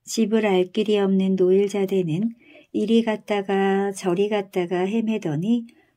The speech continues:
버럭 화를 냈지요. "이 녀석들이 눈먼 아버지 모시고 걷기도 힘든데 얼른 앞장서지 않고 뭐 하는 게야?" 집에 와서도 여산부인이 아닌 노일자대는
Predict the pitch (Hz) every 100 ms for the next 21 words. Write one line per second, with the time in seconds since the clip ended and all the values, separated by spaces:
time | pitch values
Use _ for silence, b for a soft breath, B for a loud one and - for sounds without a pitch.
0 | _ - 180 165 156 214 233 233 226 208
1 | - 175 151 160 202 - _ _ _ _
2 | _ _ _ _ _ b b b b b
3 | b b 233 202 202 208 196 202 - 190
4 | 185 165 - _ 220 240 233 220 214 196
5 | 214 214 226 208 208 220 185 180 - 185
6 | 220 208 214 247 226 208 185 135 b b
7 | b b 208 214 202 185 175 - 226 226
8 | 240 233 214 190 175 170 185 202 220 226
9 | 240 214 165 151 _ _ _ _ _ _
10 | _ _ _ _ - 220 226 220 214 214
11 | 202 214 202 202 202 196 170 170 214 214
12 | 202 196 190 190 180 170 180 180 185 185
13 | 190 196 196 202 202 185 165 226